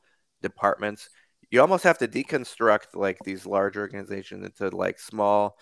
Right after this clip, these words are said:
smaller companies, maybe even, like, their own brands.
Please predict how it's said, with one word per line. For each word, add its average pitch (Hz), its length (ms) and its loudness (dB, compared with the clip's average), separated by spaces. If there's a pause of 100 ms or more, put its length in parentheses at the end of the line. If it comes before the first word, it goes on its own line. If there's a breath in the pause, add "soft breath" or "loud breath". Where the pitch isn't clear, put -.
(160 soft breath)
smaller 110 400 6
companies, 110 520 -4
maybe 113 260 -4
even, 104 220 -6
like, 95 220 -8
their 95 140 -2
own 98 220 -2
brands. 101 760 -6